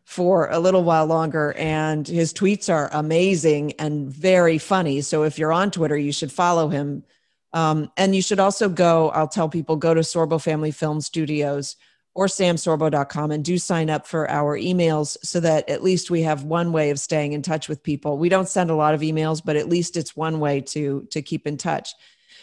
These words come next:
But, you know, um, so many people say, "Wow, you know, you guys are so brave and you've sacrificed so much." And I, and I look at them and I go, "You've got it wrong.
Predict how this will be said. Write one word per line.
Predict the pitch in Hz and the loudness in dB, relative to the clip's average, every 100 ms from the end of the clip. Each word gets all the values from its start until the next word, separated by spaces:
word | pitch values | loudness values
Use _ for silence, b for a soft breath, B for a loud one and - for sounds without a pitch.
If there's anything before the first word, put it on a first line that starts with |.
| b | b
But, | - 175 - - | 0 0 0 0
you | |
know, | 185 175 - - | 2 2 0 -2
um, | 165 160 156 - | -2 -2 -4 -6
so | - 202 | 0 4
many | 214 220 | 4 2
people | 208 180 170 156 160 _ _ _ _ | 0 2 4 4 -2 _ _ _ _
say, | - - 175 160 | -8 0 4 4
"Wow, | 147 165 160 156 | 2 2 4 4
you | 156 | 2
know, | 156 | 0
you | 160 156 | 0 2
guys | 175 165 | 4 4
are | 156 | 0
so | 170 160 | -2 0
brave | 202 233 190 165 143 - | 2 2 2 2 -2 -4
and | 160 151 151 147 | -4 -2 -2 -2
you've | 156 143 | -2 -2
sacrificed | 185 175 - 165 151 143 139 - | 0 0 -2 -4 -2 -2 -4 -6
so | - 147 | -4 0
much." | 196 190 - - - B B B B | 0 0 -2 -8 -14 B B B B
And | 180 190 | 0 2
I, | 190 - - | 0 -2 -6
and | 185 | 0
I | 185 | 2
look | 202 247 | 2 0
at | 269 | 0
them | 214 | 0
and | 180 175 | 0 0
I | |
go, | 170 170 160 - - - - | 2 2 2 -2 -10 -12 -12
"You've | 185 190 | -6 0
got | 214 214 | 2 2
it | 190 | 2
wrong. | 170 220 202 - | 0 0 -2 -8